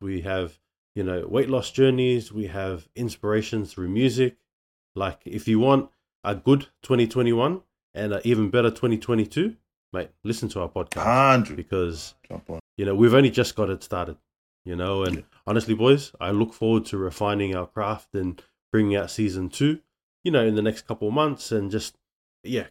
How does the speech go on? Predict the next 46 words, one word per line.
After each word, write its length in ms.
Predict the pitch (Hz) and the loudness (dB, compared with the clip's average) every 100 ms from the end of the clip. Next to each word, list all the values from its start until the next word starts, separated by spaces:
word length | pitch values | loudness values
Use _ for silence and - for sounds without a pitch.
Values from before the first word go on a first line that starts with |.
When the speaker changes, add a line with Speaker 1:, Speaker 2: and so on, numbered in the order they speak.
| - | -4
Speaker 1:
continuing 480 | 110 123 117 104 | -4 -2 -2 -2
this 100 | 92 | -4
journey, 320 | - 104 98 82 | -2 -2 0 -4
you 80 | |
know? 220 | 82 113 180 _ _ _ | -4 -6 -8 _ _ _
Speaker 2:
It's 200 | - - | -12 -10
crazy, 380 | - 113 113 98 | 2 4 4 2
but 220 | 85 87 | -2 0
I 120 | 95 | 0
tell 160 | 87 82 | -2 -6
you, 80 | 78 | -8
like, 160 | 78 - | -8 -8
I 80 | |
just 300 | 82 123 123 | -2 0 0
didn't, 340 | - 120 107 - _ _ _ _ | 2 4 4 0 _ _ _ _
I 120 | 110 | 2
know 160 | 135 147 | 6 6
when 160 | 139 | 6
we 220 | 123 110 95 | 4 2 0
first 360 | - 113 107 | 0 0 0
started 320 | - 104 98 | 0 -2 -2
talking 320 | - 101 - 98 | -2 -4 -2 -6
about 380 | 90 98 98 | -2 0 0
it 20 | 92 | -2
and 100 | 85 | -6
like, 180 | 82 - | -12 -4
"Yeah, 200 | 110 110 | -2 0
let's 200 | 104 - | -2 -4
do 340 | - 107 107 107 | -2 2 4 4
it," 300 | 107 104 - | 4 2 -2
you 80 | 87 | -4
know, 240 | 98 98 - _ _ _ | -2 -2 -4 _ _ _
started 240 | 107 98 - | 0 0 0
taking 300 | 107 - 92 | -2 -4 -8
photos 420 | - 95 95 90 | -2 0 0 0
of 160 | 85 | -4
mics 400 | 80 92 101 - | 0 2 2 0
and 80 | 92 | -8
screenshotting 580 | 82 - 98 - 101 95 | -8 -4 -4 -2 -4 -2
it 120 | 95 | -4
and 80 | 85 | -8
sending 320 | 80 98 98 | -6 -4 -4
it 140 | 95 - | -6 -8
to 120 | 95 | -8
each 160 | 92 - | -8 -4
other. 280 | 95 95 | -2 -2